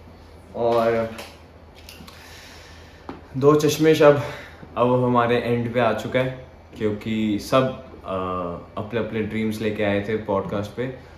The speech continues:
and बाकी अब वो ड्रीम्स अब वो फॉलो करने जा रहे हैं। And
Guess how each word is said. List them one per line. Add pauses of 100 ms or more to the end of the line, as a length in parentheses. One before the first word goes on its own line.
(240)
and
बाकी
अब
वो
ड्रीम्स
अब
वो (100)
फॉलो
करने
जा
रहे
हैं। (560)
And